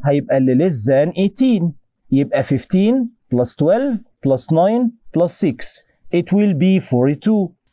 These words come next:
اللي بعده اللي less than twenty-two، it will be ten plus fifteen plus twelve plus nine plus six، it will be fifty-two.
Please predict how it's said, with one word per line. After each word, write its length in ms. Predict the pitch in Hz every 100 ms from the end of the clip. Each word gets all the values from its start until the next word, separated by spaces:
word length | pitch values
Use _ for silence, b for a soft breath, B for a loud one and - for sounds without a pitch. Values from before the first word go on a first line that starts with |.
| _
اللي 220 | 151 165 165
بعده 420 | 214 220 233 220
اللي 340 | 143 147 151 196
less 40 |
than 480 | 147 156 190 214 208 - 139
twenty-two، 640 | 127 151 170 226 233 175 - _ _ _ -
it 180 | 147 175
will 220 | 208 220
be 400 | 143 185 214 247 - _ -
ten 320 | 214 220 269 277 _ - _ _
plus 160 | 131 131 -
fifteen 420 | 135 - 202 196 233 247 -
plus 220 | 139 131 -
twelve 320 | 156 185 147 107 -
plus 180 | 113 -
nine 240 | 139 180 190
plus 140 | 202 190 233
six، 380 | 233 - - - _ 160
it 140 | 151
will 240 | 156 185
be 320 | 151 196 185 127
fifty-two. 540 | - 175 170 220 170